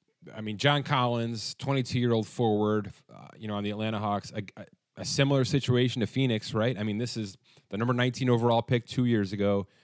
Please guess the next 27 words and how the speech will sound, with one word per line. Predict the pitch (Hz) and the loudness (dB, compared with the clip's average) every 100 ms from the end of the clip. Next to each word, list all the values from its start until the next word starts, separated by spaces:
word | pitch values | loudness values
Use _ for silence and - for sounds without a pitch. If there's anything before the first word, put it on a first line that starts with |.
| _ | _
The | - | -4
Hawks | 120 131 - | 0 0 2
are | |
an | 135 | 0
up-and-coming | 131 135 127 131 123 | 2 2 0 -2 -2
team. | - 131 117 110 - | -2 -2 -2 -8 -8
I | |
mean, | 107 104 | -4 0
they're | 110 | 0
not | 120 117 | 0 -2
gonna, | 113 104 | -4 -4
I | 107 | -4
mean, | 107 | -4
I | 101 | -2
don't | 120 | -2
think | 110 | -2
they're | 101 | -2
a | 101 | 2
playoff | 127 117 110 | 4 2 0
team | - 107 | -2 -2
yet, | 107 127 - _ _ - | -2 -4 -8 _ _ -8
but | - | -6
they've | 107 92 | -6 -4
got | 101 | -4
young | 98 113 127 | -2 -2 -2
talent. | - 120 107 123 - _ _ _ _ _ - | -4 -4 -4 -6 -10 _ _ _ _ _ -10
They're | 92 92 87 | -6 -6 -6